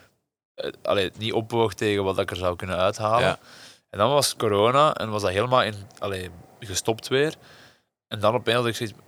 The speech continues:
Speaker 1: iedereen was aan het zeiken over bubbels de hele tijd. Zo, ik weet niet of je dat nog weet, zo, iedereen was bezig, "Uw bubbel,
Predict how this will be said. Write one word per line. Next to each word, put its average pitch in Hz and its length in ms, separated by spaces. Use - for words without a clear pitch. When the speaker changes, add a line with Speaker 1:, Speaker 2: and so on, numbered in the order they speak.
Speaker 1:
iedereen 117 220
was 117 80
aan 104 60
het 95 100
zeiken 110 260
over 107 200
bubbels 104 380
de 98 80
hele 95 180
tijd. 90 320
Zo, 98 100
ik 98 100
weet 110 120
niet 101 80
of 98 60
je - 20
dat 92 100
nog 92 80
weet, 107 200
zo, 123 120
iedereen 117 220
was 113 100
bezig, 104 280
"Uw 120 200
bubbel, 113 360